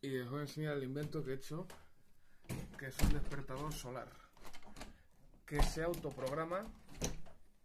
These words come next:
y que está hecho con reciclajes.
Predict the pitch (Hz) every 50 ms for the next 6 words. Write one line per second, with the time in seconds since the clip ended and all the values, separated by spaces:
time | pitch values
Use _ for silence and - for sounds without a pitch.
0 | - - - - - - - - - - - - - - - - - - - -
1 | - - - - - - - - - - - - - - - - - - - -
2 | - - - - - - - - - - - - - 143 131 131 131 139 143 -
3 | - 156 135 135 123 120 120 113 - 131 - 160 160 - - - - - - -
4 | - -